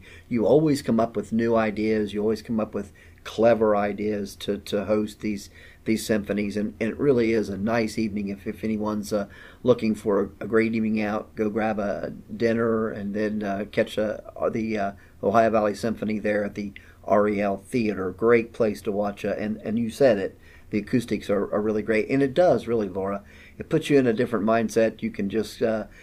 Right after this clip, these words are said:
I always turn off my phone so that I'm not distracted, and it, it, it's like you're living in the moment, I guess is what I, I want to say. And you can actually, I enjoy so much the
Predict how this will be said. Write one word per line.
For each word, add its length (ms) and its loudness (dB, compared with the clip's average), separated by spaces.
I 140 6
always 220 4
turn 180 0
off 200 0
my 140 -2
phone 560 -2
so 140 -6
that 120 6
I'm 120 4
not 240 4
distracted, 800 -4
and 220 2
it, 140 2
it, 180 0
it's 440 -2
like 200 6
you're 140 0
living 240 2
in 100 0
the 60 -2
moment, 420 -4
I 80 -2
guess 360 -4
is 100 -10
what 160 -2
I, 180 0
I 140 -6
want 260 -8
to 60 -16
say. 260 -2
And 120 -4
you 80 -10
can 160 -4
actually, 400 -2
I 140 0
enjoy 340 2
so 180 0
much 340 0
the 180 -2